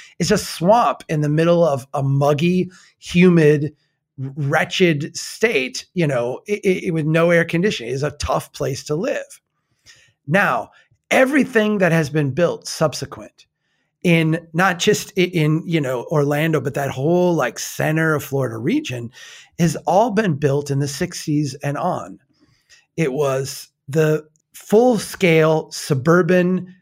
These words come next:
experiment type development pattern. And so what you have is you have in its, like, most authentic form, this cookie cutter replicating pattern over and over and over again.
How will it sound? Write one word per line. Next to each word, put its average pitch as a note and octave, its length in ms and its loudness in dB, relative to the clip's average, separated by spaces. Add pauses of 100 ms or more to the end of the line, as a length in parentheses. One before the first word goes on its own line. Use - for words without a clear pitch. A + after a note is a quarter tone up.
(240)
experiment D#3 840 -2
type C#3 420 -2 (400)
development C3 540 0
pattern. F2+ 400 -12 (340)
And D3 140 -2
so D3 160 2
what D#3 260 0
you B3+ 160 2
have B2+ 500 -4 (300)
is C#3 220 0
you F3 100 4
have D#3 340 2
in D#3 160 0
its, - 240 -6
like, C#3 220 -6
most E3 400 -2
authentic G3+ 640 -2
form, B2 640 -4 (320)
this C#3+ 240 -2
cookie G3+ 340 -2
cutter F3 400 2
replicating C#3+ 800 -4
pattern A#2 500 -6 (320)
over D#3+ 360 2
and D3 120 -2
over C#3+ 320 0
and B2+ 120 -4
over B2+ 300 -6
again. G#2 440 -12